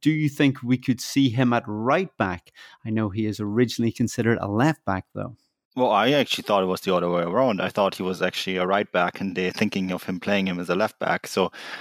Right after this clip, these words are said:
Speaker 2: I'm not sure if that answers, uh, <laughs> your question, Matthew, but, um, I think that they are definitely planning him as a, as a left back. Um, do, do shadow Alphonso Davies as Lucas Hernandez is moving into, into a more central role. But,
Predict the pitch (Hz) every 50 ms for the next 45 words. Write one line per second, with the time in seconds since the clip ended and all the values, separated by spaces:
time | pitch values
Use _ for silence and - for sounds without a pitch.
0 | - - - - 101 113 117 113 107 - 127 117 107 - - 104 101 - 101 107
1 | 107 - 104 101 92 85 87 101 90 101 98 101 - - - - - - - -
2 | 131 104 - - 107 110 104 - - - 123 120 - - - 98 98 104 - 98
3 | - - - 110 101 87 101 101 95 - - - - - - - - - - -
4 | _ 104 104 101 101 104 - - _ - - 117 113 - - 147 143 - 113 107
5 | 101 95 95 - - 107 104 101 104 101 - 104 87 113 117 - 120 107 98 -
6 | - 98 98 95 95 92 95 95 98 98 98 98 92 95 98 - - - 101 95
7 | 98 90 104 123 - - - - 85 85 - - - - _ _ _ _ _ _
8 | _ _ _ _ _ _ _ _ _ - 101 90 87 90 92 85 80 104 98 92
9 | 98 - - 104 - - - 107 107 104 101 92 85 87 - - 101 98 85 92
10 | 82 98 101 101 90 87 87 - 87 85 - 98 98 - 95 - - 92 90 90
11 | 92 95 95 90 - 92 87 - 95 95 95 92 92 90 87 82 92 90 - -
12 | 92 90 87 - - - - - - - - - _ _ - 90 - 95 95 92
13 | 90 90 90 - - 110 113 - - 95 87 87 90 90 90 90 - - 95 90
14 | - -